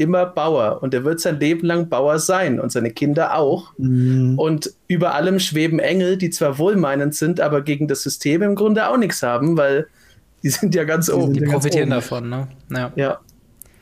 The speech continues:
Speaker 1: Ähm, und, äh, Tribe, das ist wahrscheinlich,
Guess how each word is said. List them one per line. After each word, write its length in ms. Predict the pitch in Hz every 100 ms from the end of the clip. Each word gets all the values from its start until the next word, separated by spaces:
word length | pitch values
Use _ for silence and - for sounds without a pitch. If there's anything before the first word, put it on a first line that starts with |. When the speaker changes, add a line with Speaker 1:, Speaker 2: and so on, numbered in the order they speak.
| - -
Speaker 1:
Ähm, 380 | 127 123 120 120
und, 840 | - 123 120 123 123 120 - - - -
äh, 420 | 120 113 113 110
Tribe, 400 | - 147 160 156 -
das 220 | 127 -
ist 260 | 147 -
wahrscheinlich, 640 | 131 131 135 131 131 135